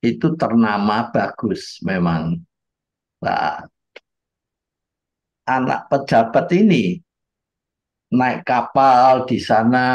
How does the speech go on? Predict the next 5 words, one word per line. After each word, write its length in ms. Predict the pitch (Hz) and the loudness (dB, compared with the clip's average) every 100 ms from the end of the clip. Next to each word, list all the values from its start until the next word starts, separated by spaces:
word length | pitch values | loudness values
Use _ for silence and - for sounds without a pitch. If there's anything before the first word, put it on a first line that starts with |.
| 123 127 120 120 127 - _ - _ | 0 0 0 0 -2 -6 _ -20 _
ngelencer 920 | 127 127 123 123 117 127 123 127 117 110 | -2 0 2 0 0 0 2 2 0 -2
sambil 600 | 110 113 113 117 117 113 - _ | 0 2 2 2 0 -2 -8 _
membuat 560 | 123 123 117 113 107 107 | -2 2 2 2 0 -2
syair-syair 1300 | - 127 107 - 104 101 113 95 - 98 101 98 85 - | -4 0 0 -2 -6 -6 -2 -2 -2 -6 -4 -4 -6 -10
gitu. 260 | 85 - | -18 -20